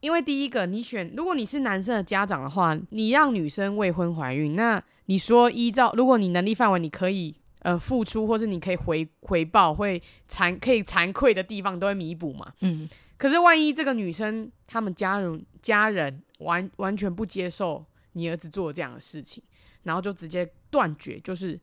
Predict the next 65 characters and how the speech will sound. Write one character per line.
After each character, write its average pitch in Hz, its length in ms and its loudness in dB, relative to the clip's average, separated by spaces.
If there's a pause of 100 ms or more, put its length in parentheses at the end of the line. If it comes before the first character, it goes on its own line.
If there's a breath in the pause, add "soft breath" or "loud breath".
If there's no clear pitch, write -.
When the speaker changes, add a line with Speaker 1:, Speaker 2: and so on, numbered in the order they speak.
(180)
Speaker 1:
你 196 160 -4
让 233 180 6
我 190 140 0
儿 180 60 -2
子， 175 340 -8 (580)
你， 190 240 -4
你 214 180 0
儿 226 120 4
子 226 80 -6
让 233 180 4
我 165 140 -2
女 165 140 -4
儿 147 100 -4
未 180 140 0
婚 165 140 -2
怀 127 120 -8
孕， 143 220 -6
你 175 160 -6
做 254 240 0
什 - 160 -6
么 160 100 -8
补 165 240 -12
救 214 160 -4
我 165 140 -4
都 180 140 -2
不 180 140 -10
需 165 260 -8
要， 151 200 -6 (100)
那 247 120 0
你 214 140 -4
做 214 180 -4
什 170 140 -8
么 139 100 -6
都 175 140 0
没 175 100 0
有 151 120 0
用， 156 160 -2
而 - 80 -8
且 185 120 -6
你 165 100 -8
还 147 140 -6
会 180 140 -2
亏 165 280 -2
欠 156 280 -4
一 139 80 -8
辈 143 200 -6
子。 - 240 -16 (260)
Speaker 2:
我 190 120 8
觉 185 100 6
得 240 60 8
那 269 140 8
就 240 120 4
是 233 120 6
你 175 100 4
接 170 180 2
下 175 140 2
来 147 80 0
一 143 80 0
辈 156 140 2
子 147 100 -4
要 143 100 -2
还 151 220 -10
的 170 120 -10
事 - 140 -14
情。 - 180 -18